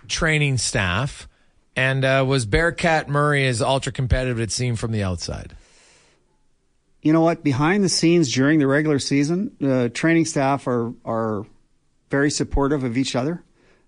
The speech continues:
Speaker 2: Um, pretty, pretty similar to the media. Media and training staff were about the same level. We're, we're all friends because we're all working behind the scenes, right? Um, but we, we would help each other many times. If Calgary Flames came here, and by, by the way, Bearcat Murray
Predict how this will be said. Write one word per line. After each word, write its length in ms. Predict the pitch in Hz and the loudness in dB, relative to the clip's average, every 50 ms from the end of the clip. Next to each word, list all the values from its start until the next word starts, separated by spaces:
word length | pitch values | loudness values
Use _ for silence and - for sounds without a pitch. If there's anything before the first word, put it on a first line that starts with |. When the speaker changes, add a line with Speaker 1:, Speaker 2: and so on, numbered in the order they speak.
| - | -6
Speaker 2:
Um, 480 | 117 113 113 117 113 110 113 120 117 - _ _ _ _ _ _ _ _ _ _ _ _ _ _ _ _ _ _ _ _ - | -2 -2 0 0 0 0 0 -2 -4 -8 _ _ _ _ _ _ _ _ _ _ _ _ _ _ _ _ _ _ _ _ -2
pretty, 220 | - 277 285 254 185 | 0 2 2 0 0
pretty 260 | - - 240 247 220 | -2 -2 0 0 0
similar 320 | - - 185 180 170 135 | 0 0 0 2 2 0
to 120 | - - 127 | -2 -2 -4
the 80 | 120 | -2
media. 420 | 113 123 135 143 139 107 98 107 110 | -2 0 0 0 0 -2 -2 -2 0
Media 320 | 139 175 208 220 220 202 | 0 2 2 2 2 2
and 80 | 165 151 | 0 0
training 320 | - 160 151 151 156 147 | 0 0 2 2 2 2
staff 360 | - - 147 139 139 139 - | 2 0 0 0 0 0 -2
were 80 | 135 123 | -2 -2
about 220 | 120 131 131 127 | 0 0 -2 -2
the 60 | - | -4
same 260 | 117 - 139 131 127 120 | -4 -4 -2 0 0 0
level. 200 | 123 127 123 123 | 0 0 2 2
We're, 140 | 127 139 | 2 0
we're 180 | 120 135 160 190 | 2 0 0 2
all 120 | 196 170 | 2 0
friends 320 | 127 - - 147 147 139 120 | 0 -2 0 0 0 0 0
because 240 | - 135 143 151 139 | -2 -2 -2 0 2
we're 120 | 151 156 | 2 2
all 120 | 170 160 123 | 4 2 2
working 260 | 127 131 127 131 117 | 2 0 0 0 0
behind 300 | 110 104 113 120 117 107 | 0 2 0 0 0 -2
the 60 | 95 | -2
scenes, 380 | - - 120 113 101 92 - - | -2 -2 -2 -4 -4 -4 -4 -4
right? 180 | 95 107 135 - - - - - - - _ _ _ _ _ _ - | -4 -4 -6 -8 -12 -20 -20 -20 -20 -20 _ _ _ _ _ _ -2
Um, 500 | 127 131 127 127 127 127 123 123 - - - _ _ _ _ _ _ _ | 0 0 2 2 2 0 0 -2 -6 -14 -20 _ _ _ _ _ _ _
but 260 | - 160 147 - - - - | 0 0 0 0 -4 -6 -2
we, 180 | 156 185 180 | 0 0 0
we 180 | 156 160 180 202 | 2 2 2 4
would 200 | 202 202 190 160 | 4 2 2 2
help 280 | 127 160 165 165 160 180 | 2 2 0 0 0 -2
each 200 | 180 147 - 170 | -2 -2 0 0
other 520 | 165 160 170 170 165 160 160 160 151 143 - _ _ _ - | 0 2 2 2 0 0 0 0 -2 -4 -6 _ _ _ -2
many 260 | 143 160 170 170 165 | 0 2 2 2 2
times. 400 | - 165 151 143 131 131 127 131 | 2 0 0 2 2 0 0 0
If 100 | 131 - | -2 -2
Calgary 360 | - 170 165 170 165 165 160 | 0 0 2 2 2 2 0
Flames 400 | 156 - 160 160 160 160 156 - | 0 0 0 2 2 2 2 0
came 240 | - 160 156 151 151 | 0 0 2 2 4
here, 140 | 147 143 139 | 4 2 2
and 120 | 135 127 | 0 0
by, 160 | - 160 170 | 0 0 2
by 200 | 165 139 175 175 | 2 2 2 2
the 80 | 175 165 | 2 2
way, 140 | 151 143 135 | 2 2 2
Bearcat 520 | 131 165 175 180 - - 165 151 143 135 | 2 2 0 0 0 0 0 0 0 0
Murray 500 | 143 147 151 147 139 127 123 123 123 - | 0 2 2 2 2 0 0 -2 -4 -6